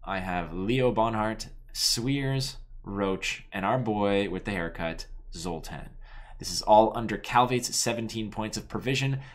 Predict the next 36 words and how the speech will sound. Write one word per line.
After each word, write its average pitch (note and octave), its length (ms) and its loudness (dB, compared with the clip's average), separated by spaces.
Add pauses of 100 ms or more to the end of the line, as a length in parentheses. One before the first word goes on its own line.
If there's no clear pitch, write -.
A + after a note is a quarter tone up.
(160)
Ladies G#2+ 260 2
and G#2+ 80 -2
gentlemen, A2 400 2
I G#2 220 0
have, G2+ 500 0
uh, F2+ 560 0
temporarily A2+ 640 2
named G#2+ 320 -2
this G#2+ 160 0
Birdie A#2+ 460 2
Num A#2 240 0
Num A#2+ 200 -2
because G#2 440 -2
of F#2+ 220 -8
the, F2+ 380 -4
uh, F2+ 120 -6
due G2 200 -2
to G2+ 80 -2
companion, F#2 600 -4
due F2 140 -2
to D#2+ 140 -6
agitator. F2 600 -4 (380)
But F2 220 -6
you G2+ 140 -2
guys G2 260 0
are E2 80 -4
more F#2+ 680 2
than A#2+ 100 2
welcome G2+ 300 4
to F#2+ 80 -4
name F2+ 260 -2
this F2+ 240 -6 (180)
the F#2 80 -6
way F2 140 -2
you E2 160 -2
want. D#2 260 -8